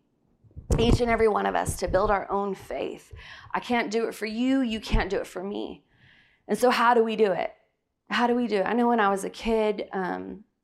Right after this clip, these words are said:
you know, for a long time, I just believed what my parents believed. But when I hit, you know, about fifteen, sixteen years old,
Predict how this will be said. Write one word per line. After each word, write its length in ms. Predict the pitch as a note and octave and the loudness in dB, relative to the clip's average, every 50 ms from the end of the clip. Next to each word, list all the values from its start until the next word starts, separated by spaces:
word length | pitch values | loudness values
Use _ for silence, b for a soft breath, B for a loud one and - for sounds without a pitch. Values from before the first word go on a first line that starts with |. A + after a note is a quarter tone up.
| _ _ _ _ _ _ _ _ _ _ _ _ _ _ _ _ _ | _ _ _ _ _ _ _ _ _ _ _ _ _ _ _ _ _
you 120 | - A3 A3+ | -4 -2 0
know, 200 | A3 G#3+ G#3+ G#3 | 0 0 -2 -4
for 220 | - A3 G#3 F#3+ | -2 -2 0 0
a 60 | G3 | 0
long 260 | G3 G#3 A3 A3+ A3+ | 0 0 0 -2 -4
time, 440 | A3 - - G#3 G#3 G#3 G3+ G#3 G3+ G3+ B B B B B B B - | -6 -8 -6 -4 -2 -2 -2 -4 -4 -8 B B B B B B B -2
I 140 | F#3 G3+ | 0 0
just 240 | G3+ G3+ G#3 G#3 - | 0 0 -2 -4 -4
believed 280 | G#3+ G#3+ G#3 G#3 F#3 F3+ | -2 -2 0 -2 -2 -4
what 120 | F3+ - | -8 -10
my 180 | - F3+ F#3 F#3 | -8 -8 -8 -8
parents 480 | - D#3 F3+ F3+ F3+ F3+ F3+ F3+ - | -8 -10 -12 -12 -12 -12 -12 -14 -16
believed. 460 | - - - F2+ - - - - - - | -16 -14 -12 -12 -10 -12 -12 -12 -10 -8
But 160 | - - - | -6 -6 -4
when 160 | G3 F#3+ F#3 | -6 -6 -6
I 180 | G3+ A3 B3 A#3 | -6 -6 -8 -8
hit, 440 | - - - G3+ F#3+ - - - b b b b b b b b b b b - | -8 -6 -4 -4 -4 -4 -6 -10 b b b b b b b b b b b -6
you 160 | G3 G3+ F#3+ | -2 0 2
know, 140 | G3 F#3+ F#3+ | 2 2 2
about 280 | F#3 F3+ - - - | 2 2 2 0 0
fifteen, 640 | - - A3 D3+ - - - - G#3 G3 F#3+ F#3+ F#3+ | -2 -2 -2 -2 -2 -6 -12 -8 -6 -6 -4 -4 -6
sixteen 540 | F#3+ - G3+ G3 - - - - G3+ F#3+ F#3 | -8 -10 -12 -12 -14 -14 -10 -8 -8 -8 -6
years 200 | F3 F3 D#3+ F3 | -8 -8 -6 -4
old, 380 | F3+ F3+ F3 F3 E3+ E3 D#3 | -2 0 0 0 0 -2 -4